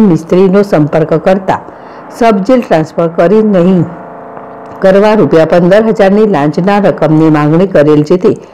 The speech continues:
ફરિયાદી આ લાંચની રકમ આપવા માંગતો ન હોય, ફરિયાદીએ એ સી બીનો સંપર્ક કરી ફરિયાદી આપેલ જે ફરિયાદના આધારે લાંચના છટકાનું આયોજન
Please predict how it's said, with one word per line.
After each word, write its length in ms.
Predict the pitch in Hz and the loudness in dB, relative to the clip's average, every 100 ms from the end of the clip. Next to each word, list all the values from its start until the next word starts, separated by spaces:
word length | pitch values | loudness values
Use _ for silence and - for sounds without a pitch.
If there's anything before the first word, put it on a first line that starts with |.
| - - - _ | -20 -20 -20 _
ફરિયાદી 440 | 240 226 233 226 254 | 0 2 4 2 0
આ 140 | 165 | 0
લાંચની 440 | 170 160 160 175 165 | 0 0 -2 -2 0
રકમ 360 | 160 185 214 | 0 0 -2
આપવા 340 | - 151 - 147 | -2 -4 -2 0
માંગતો 460 | 147 143 - 202 214 | 0 -2 -2 0 0
ન 80 | 165 143 | 2 0
હોય, 180 | 196 135 - - - - - | 0 0 -4 -18 -20 -20 -8
ફરિયાદીએ 680 | 220 214 233 233 185 180 185 202 | 0 2 4 2 2 4 4 2
એ 40 | |
સી 200 | 196 254 | 0 2
બીનો 260 | 196 180 180 | 2 2 2
સંપર્ક 480 | 180 151 143 156 - 170 | 0 -2 0 -4 -2 0
કરી 240 | 208 190 - - - - - | 0 0 -4 -16 -20 -20 -10
ફરિયાદી 600 | - 214 220 220 214 240 | -2 2 4 4 4 2
આપેલ 340 | 156 151 175 165 156 | 0 -2 0 0 2
જે 120 | 233 | 0
ફરિયાદના 540 | 226 165 156 151 160 | 2 2 2 2 0
આધારે 320 | 151 190 180 135 160 | 0 2 2 2 2
લાંચના 440 | 185 185 190 214 214 | 2 0 0 -2 -2
છટકાનું 680 | - 143 - 165 175 202 180 | -2 -4 -2 0 0 0 0
આયોજન 420 | 151 151 190 202 | 0 2 2 0